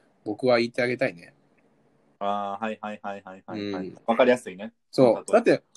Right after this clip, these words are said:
Speaker 1: 僕のね、あの、友人と呼べる人なんかもう、一握りですから。
Speaker 2: うんうんうん。
Speaker 1: うん。まあ、っていうのがあるから、まあ、別に他の人はね、何人いるか知らないけど、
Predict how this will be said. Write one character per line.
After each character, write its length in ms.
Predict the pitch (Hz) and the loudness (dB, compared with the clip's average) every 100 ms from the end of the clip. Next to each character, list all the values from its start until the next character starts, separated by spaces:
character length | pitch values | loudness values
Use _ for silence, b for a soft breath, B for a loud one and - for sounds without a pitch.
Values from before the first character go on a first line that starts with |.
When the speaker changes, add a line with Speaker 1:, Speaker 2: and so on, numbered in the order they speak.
| - | 2
Speaker 1:
僕 300 | 156 170 254 | 2 4 2
の 100 | 262 | 4
ね、 280 | 277 151 - | 2 0 -4
あ 100 | 127 | -6
の、 200 | 127 127 117 | -6 -6 -6
友 220 | 151 165 | 0 0
人 180 | 156 165 | 0 -2
と 80 | 160 | -2
呼 60 | |
べ 100 | 151 | 0
る 140 | 151 147 | -2 -4
人 160 | 156 | -6
な 120 | 135 | -8
ん 60 | - | -8
か 120 | - | -14
も 240 | 104 123 90 | -6 -6 -6
う、 40 | - _ _ _ | -12 _ _ _
一 200 | - - | -20 -4
握 60 | 180 208 | -2 0
り 180 | 196 117 | 2 2
で 80 | 98 | 0
す 120 | - | -8
か 80 | 85 | -10
ら。 160 | - _ _ _ _ _ _ _ _ _ _ | -12 _ _ _ _ _ _ _ _ _ _
Speaker 2:
う 60 | 107 | -10
ん 180 | 107 98 | -10 -10
う 60 | 101 | -12
ん 160 | 98 - | -12 -12
う 80 | 98 | -10
ん。 80 | 98 95 92 78 | -6 -4 -4 -6
Speaker 1:
う 60 | 110 | 2
ん。 20 | |
ま 80 | 156 | 2
あ、 20 | |
っ 80 | 135 | 2
て 140 | - | 0
い 40 | 233 | 2
う 40 | |
の 100 | 220 | 2
が 120 | 131 | 4
あ 60 | 127 | 4
る 100 | 170 | 2
か 120 | 101 | 0
ら、 240 | 117 151 110 | 0 0 -2
ま 80 | 123 | -2
あ、 40 | |
別 220 | 107 - | -2 0
に 120 | 147 151 | 0 0
他 220 | 139 156 | 2 2
の 120 | 190 | 2
人 140 | 196 - | 2 2
は 80 | |
ね、 120 | 135 117 | 2 2
何 180 | 135 | 0
人 80 | 135 | 0
い 40 | 110 | -2
る 60 | |
か 80 | 101 | -4
知 160 | - 107 | -8 -6
ら 100 | 117 | -4
な 80 | |
い 60 | 123 | -4
け 80 | 90 | -6
ど、 260 | 98 98 | -10 -10